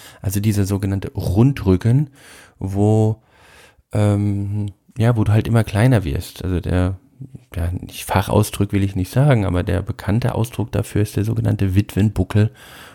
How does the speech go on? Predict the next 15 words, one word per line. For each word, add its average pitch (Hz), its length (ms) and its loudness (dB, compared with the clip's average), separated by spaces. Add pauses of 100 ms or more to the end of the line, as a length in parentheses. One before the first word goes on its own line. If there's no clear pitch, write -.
wo 98 160 0
die, 101 400 2 (520)
wo - 100 -4
die 101 200 -2
Leute, 110 680 2 (340)
in 92 80 -8
diesem 92 220 -8
Fall 98 220 -4
dann 92 180 -2
meistens 90 560 0
die 90 100 -4
Frauen, 113 420 2
weil 95 120 2
es - 80 -6
ja 90 180 -6